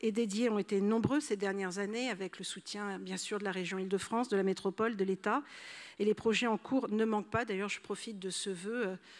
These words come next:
pour insister, euh, sur mon souhait de voir se réaliser, euh, très rapidement maintenant la, la piste cyclable boulevard des Italiens, puisque j'ai entendu, euh, de la part des services un peu de, de retenue sur ce sujet,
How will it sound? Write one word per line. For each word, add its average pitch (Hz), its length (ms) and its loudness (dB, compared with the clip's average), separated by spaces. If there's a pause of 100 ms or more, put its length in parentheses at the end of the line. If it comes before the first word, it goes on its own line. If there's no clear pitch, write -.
(160)
pour 196 160 -6
insister, 214 640 -2
euh, 196 120 -2
sur - 180 -8
mon 196 160 -6
souhait 262 240 -4
de 196 120 -6
voir 202 220 -4
se - 140 -6
réaliser, 196 600 -2
euh, 190 60 -2 (220)
très 269 160 -2
rapidement 226 400 -4
maintenant 214 420 -4
la, 196 220 -2 (500)
la 196 80 -4
piste 220 280 -6
cyclable 220 380 -6
boulevard 208 280 -2
des 196 160 -4
Italiens, 202 460 -2 (500)
puisque - 260 -4
j'ai 190 200 -2
entendu, 208 520 -4
euh, 185 220 0
de 190 100 -6
la 190 120 0
part 208 180 0
des 190 120 -4
services 208 580 -4
un 202 100 -2
peu 226 160 -6
de, 190 240 -2
de 185 260 -6 (340)
retenue 247 440 0
sur 220 240 -4
ce 214 140 -4
sujet, 220 520 0